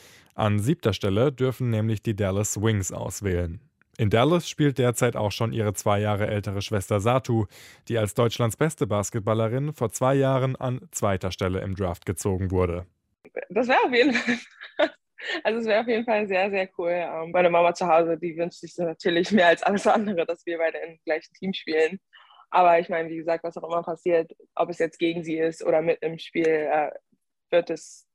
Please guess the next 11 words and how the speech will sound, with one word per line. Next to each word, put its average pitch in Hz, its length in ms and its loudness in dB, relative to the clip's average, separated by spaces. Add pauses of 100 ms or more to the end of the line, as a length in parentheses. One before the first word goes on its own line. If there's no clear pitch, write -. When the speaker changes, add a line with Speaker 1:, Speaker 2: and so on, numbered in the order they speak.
(100)
Speaker 2:
trotzdem 170 280 0
richtig 165 360 -6
super, 160 440 0
mit 156 180 -6
ihr 160 120 2
das 160 120 -2
Feld, 160 460 -2
äh, 147 280 -8 (200)
teilen 160 320 0
zu 156 120 -8
können. 147 360 -8